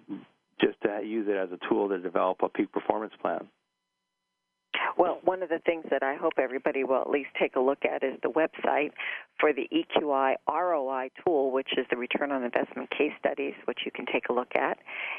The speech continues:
Speaker 2: And, uh, they should stay tuned, uh, to future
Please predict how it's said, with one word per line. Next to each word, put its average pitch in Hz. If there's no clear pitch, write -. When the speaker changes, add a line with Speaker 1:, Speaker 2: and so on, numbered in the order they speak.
Speaker 2:
And, 160
uh, 135
they 143
should -
stay 151
tuned, 147
uh, 131
to 131
future 151